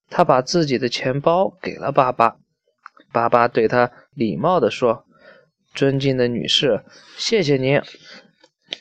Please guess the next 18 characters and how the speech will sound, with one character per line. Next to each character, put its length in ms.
巴 180
巴 320
一 200
刻 500
也 160
没 160
有 160
耽 340
误， 220
立 220
刻 440
走 240
进 240
一 180
家 360
大 320
型 460
的 320